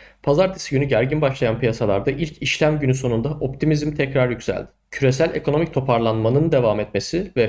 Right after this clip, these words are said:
Fed'in desteğini sürdürmesi covid on dokuz kaynaklı gerginliğin önüne geçiyor. Fed yetkilileri dün yapılan açıklamada daha önce verdikleri söze bağlı kalarak para politikasını değiştirmenin gündemde olmadığını ve güncel enflasyon artışının geçici olduğunu belirtti.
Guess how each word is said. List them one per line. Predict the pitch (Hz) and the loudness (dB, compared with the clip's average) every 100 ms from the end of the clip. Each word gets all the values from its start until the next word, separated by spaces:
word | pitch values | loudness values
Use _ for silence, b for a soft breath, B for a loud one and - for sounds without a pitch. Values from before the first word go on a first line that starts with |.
| - | 0
Fed'in | 123 120 151 | 0 2 2
desteğini | 135 131 143 127 | 2 2 2 2
sürdürmesi | 131 127 127 110 120 175 175 | 0 -2 -2 0 0 -2 -4
covid | - 135 135 | 0 0 2
on | 160 | 0
dokuz | 165 - - | 0 -4 -2
kaynaklı | 127 117 113 151 | 0 0 -2 0
gerginliğin | 127 123 117 117 147 - | 2 2 0 0 0 0
önüne | 120 107 | 0 0
geçiyor. | - - - _ _ _ B B B - | -2 -6 -10 _ _ _ B B B 0
Fed | 170 185 | 0 4
yetkilileri | 185 190 123 113 117 139 | 0 2 0 2 0 2
dün | 160 | 2
yapılan | 170 - 131 | 2 2 0
açıklamada | 113 - 107 107 131 143 | 0 -2 -2 0 0 -2
daha | - 185 | 0 2
önce | 190 180 | 4 4
verdikleri | 165 139 131 117 | 4 2 0 -4
söze | 113 117 110 | -2 -2 0
bağlı | 113 107 143 | 2 2 2
kalarak | 156 156 175 - b _ | 0 0 -2 -6 b _
para | - 139 165 | 0 0 4
politikasını | 190 185 - 165 208 196 | 2 0 -2 0 0 2
değiştirmenin | 143 131 135 160 160 170 190 | 2 2 0 -2 0 2 0
gündemde | 147 151 151 175 175 | 2 2 4 2 2
olmadığını | 190 220 165 123 98 151 247 _ b b _ | 2 4 2 2 0 -2 -4 _ b b _
ve | 123 123 139 | 2 2 0
güncel | 120 113 143 175 160 | -2 2 4 2 2
enflasyon | 131 135 131 185 185 | -2 2 0 2 2
artışının | 175 180 190 202 - | 2 -2 0 0 0
geçici | 117 - 131 135 139 | -2 0 2 0 0
olduğunu | 113 107 113 98 | -2 0 0 0
belirtti. | 87 82 - 156 | -2 -4 -6 -6